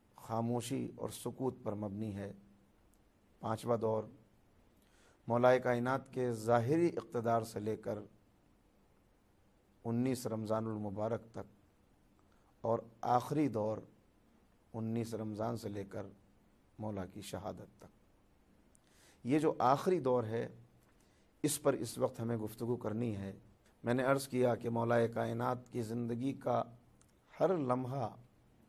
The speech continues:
मनाए-, मनारे नूर है, हमारे लिए बेपनाह दर्स रखता है। लेकिन ये आखिरी दौर जो मौलाए कायनात की हयात तैयबा का है, अगर इस पर सिर्फ हम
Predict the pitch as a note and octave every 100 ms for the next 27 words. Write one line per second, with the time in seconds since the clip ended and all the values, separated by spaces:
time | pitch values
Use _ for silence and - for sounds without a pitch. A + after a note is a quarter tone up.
0 | - _ - G#2+ A2+ A2+ A2+ A2 - A2
1 | A2+ A2+ A2 G2+ G#2+ D#3 C#3 G2+ G2+ -
2 | - - _ _ _ - A2+ G#2+ G#2+ G#2+
3 | G#2+ - - - - G#2+ G2 G#2+ A2 G2+
4 | A2 C3+ A#2+ A2 G2+ - G#2+ G2 G2 -
5 | _ _ _ - - - C3 D3 F3 E3
6 | - - - _ _ _ _ _ _ _
7 | _ - C3+ - C3 D#3+ F#3+ G3+ C#3+ C#3+
8 | B2+ B2+ B2 B2 A#2 A#2 A#2 A2 A2 G#2+
9 | - G#2+ G#2 G#2 - _ - A2 G#2+ F#2
10 | G2 G#2+ G#2+ A2+ A#2+ - F#2+ F#2+ G2+ -
11 | - _ - _ - - - A2+ B2 -
12 | - - E3 E3 - D3 B2+ C#3+ A2+ -
13 | A2 G2+